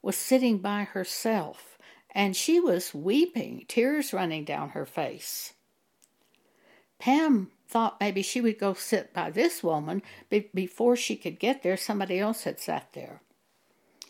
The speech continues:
When they reached the town in Oklahoma where they were going to minister, by the way, this was the summer. <laughs> It's hot in Oklahoma in the summer.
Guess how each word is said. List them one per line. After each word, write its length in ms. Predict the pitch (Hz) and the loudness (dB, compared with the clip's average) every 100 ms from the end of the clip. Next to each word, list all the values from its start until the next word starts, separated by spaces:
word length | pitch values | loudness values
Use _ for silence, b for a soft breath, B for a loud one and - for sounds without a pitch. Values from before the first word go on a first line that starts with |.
| B B B - | B B B 2
When 160 | 311 | 4
they 140 | 294 262 | 4 2
reached 440 | 277 285 - - | 0 0 -2 -2
the 80 | 226 | -4
town 360 | 233 240 233 | 0 2 4
in 120 | 196 175 | 4 2
Oklahoma 920 | 185 - 151 - 208 190 139 165 - - | 0 0 -8 -2 0 0 -2 -6 -6 -2
where 180 | 185 160 | 0 0
they 220 | 175 170 | 0 0
were 100 | 151 | 0
going 320 | 175 175 160 | 0 -2 -2
to 80 | 156 | -4
minister, 540 | 160 185 143 - 160 | 0 0 0 -4 -4
by 400 | 165 226 320 330 294 | -2 0 0 0 -2
the 120 | 180 | -2
way, 260 | 139 131 | -2 -4
this 320 | 135 214 220 240 | -2 -2 0 2
was 160 | 226 | 0
the 120 | 208 | 0
summer. 520 | 208 - 202 156 110 - _ | -6 -2 0 0 -6 -12 _
<laughs> 420 | - 240 - - - _ _ _ B 339 269 | 0 0 0 -8 -8 _ _ _ B -10 -4
It's 260 | - 359 359 | 4 4 4
hot 260 | 285 302 320 | 4 6 6
in 200 | 320 277 | 4 4
Oklahoma 760 | 233 214 208 208 190 139 - _ | 4 2 2 4 2 -2 -10 _
in 220 | - 185 | -2 0
the 80 | 175 | 0
summer. 440 | 170 - 175 120 | -2 0 0 -2